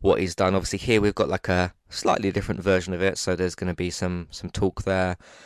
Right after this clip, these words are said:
um, 'cause that will be the bulk of our discussion here. Um, other than that, I thought, um, the giraffe moment was really, really incredible. I thought the moment with Anna was really, really beautiful. Her literally giving birth to,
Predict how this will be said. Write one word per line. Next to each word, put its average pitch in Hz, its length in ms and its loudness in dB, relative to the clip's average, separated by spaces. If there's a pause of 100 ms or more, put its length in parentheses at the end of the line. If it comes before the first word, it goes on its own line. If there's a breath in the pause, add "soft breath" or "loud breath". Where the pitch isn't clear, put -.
(280 loud breath)
um, 101 440 4
'cause - 100 -12
that 117 100 4
will 101 80 2
be 101 120 -2
the 92 100 -2
bulk - 280 0
of 90 60 -6
our 90 120 -2
discussion 90 500 -6
here. 90 400 -2
Um, 98 540 2
other 131 240 4
than 123 100 4
that, 123 260 2
I - 60 -6
thought, 95 460 -2
um, 87 480 -2 (680)
the 87 120 -2
giraffe 107 400 2
moment 104 460 0
was 92 580 -2 (140)
really, 107 400 -2
really 101 240 -2
incredible. 98 720 -6 (100)
I 98 120 -8
thought 95 460 -2
the 92 240 -4
moment 92 360 -2
with 85 340 -6
Anna 104 380 0
was 90 160 -8
really, 90 220 -6
really 80 180 -8
beautiful. 107 680 -2
Her 104 180 2
literally 101 540 -4
giving 98 340 -6
birth 92 360 -4
to, - 120 -10